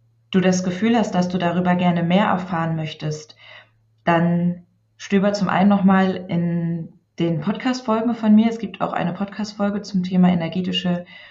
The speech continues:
Selbstfürsorge. Und falls du mir noch nicht bei Instagram folgst, dann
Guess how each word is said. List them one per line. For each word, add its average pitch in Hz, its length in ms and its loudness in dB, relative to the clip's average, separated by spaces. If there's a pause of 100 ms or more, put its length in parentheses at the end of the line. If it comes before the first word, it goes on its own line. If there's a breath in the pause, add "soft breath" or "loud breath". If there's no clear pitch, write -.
(380 loud breath)
Selbstfürsorge. 208 1080 -2 (600 loud breath)
Und 254 500 4 (320)
falls 202 340 0
du 202 80 4
mir 196 140 6
noch 180 100 2
nicht - 540 2
bei 180 220 4
Instagram 175 640 0
folgst, 180 680 -6
dann 175 640 0